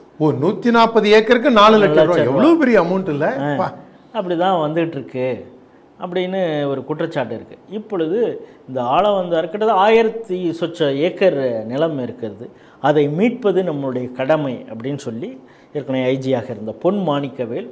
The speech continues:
Speaker 2: மற்றும் எச் ராஜா அவர்கள், அஹ், நேற்று அந்த குரு பூஜை நடந்திருக்கு, அதுல கலந்துக்கிட்டு அவங்க சூளுரிச்சிருக்கிறாங்க. இதை வந்து த-, நம்ம பெரிய அளவில் இந்த போராட்டத்தை முன்னெடுத்தால்தான்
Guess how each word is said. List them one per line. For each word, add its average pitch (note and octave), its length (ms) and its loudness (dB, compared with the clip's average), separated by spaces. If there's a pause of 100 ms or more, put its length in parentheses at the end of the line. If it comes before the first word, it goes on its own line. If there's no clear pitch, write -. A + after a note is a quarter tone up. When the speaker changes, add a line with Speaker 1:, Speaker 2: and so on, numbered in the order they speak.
(300)
Speaker 2:
மற்றும் E3 300 -6
எச் D3+ 280 -2
ராஜா C#3+ 360 4
அவர்கள், B2+ 400 -6 (420)
அஹ், E3 220 -2
நேற்று C3+ 560 -2
அந்த B2 500 -4
குரு G#3 180 2
பூஜை E3+ 280 0
நடந்திருக்கு, C3+ 480 -2
அதுல D3+ 200 4
கலந்துக்கிட்டு C#3+ 540 -2
அவங்க B2+ 400 -2
சூளுரிச்சிருக்கிறாங்க. B2+ 880 -6 (580)
இதை G#3+ 300 6
வந்து A3+ 280 0
த-, F3+ 240 4
நம்ம D#3 240 -4
பெரிய C4 360 4
அளவில் G3+ 340 4
இந்த F3 140 0
போராட்டத்தை G3 600 2
முன்னெடுத்தால்தான் D#3+ 1000 -2